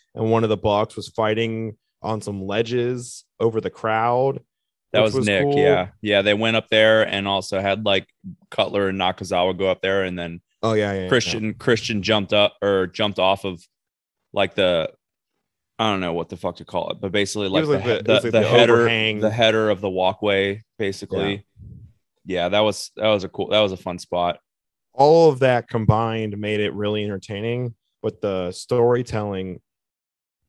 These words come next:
Speaker 1: for the, the faces in this match was really cool. This is the kind of match Christian Cage needs to be in. I, I'm not gonna say Christian Cage is out of it,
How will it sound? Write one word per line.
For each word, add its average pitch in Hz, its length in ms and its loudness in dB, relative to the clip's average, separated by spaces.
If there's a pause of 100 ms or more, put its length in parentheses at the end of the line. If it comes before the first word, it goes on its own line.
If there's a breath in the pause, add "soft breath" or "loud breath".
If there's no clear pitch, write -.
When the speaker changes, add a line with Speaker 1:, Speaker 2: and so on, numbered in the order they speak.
Speaker 1:
for 110 200 -4
the, 98 160 -4 (480)
the 120 140 2
faces 135 600 0
in 107 60 -4
this 101 180 -6
match 95 400 -8 (300)
was 98 280 -8
really 95 340 -4
cool. 90 440 -4 (840)
This 180 260 2
is 202 140 -2
the 165 80 0
kind 139 240 0
of 123 80 -2
match 113 260 -2
Christian 104 320 -4
Cage 98 320 -4
needs 98 220 -8
to 92 100 -10
be 101 200 -4
in. 107 280 -4 (1120)
I, - 60 -8 (260)
I'm 127 80 -6
not 139 300 0 (420)
gonna 117 200 -2
say 117 180 0
Christian 110 300 -4
Cage 107 180 -2
is 90 100 -8
out 92 260 2
of 80 140 -4
it, 73 260 -8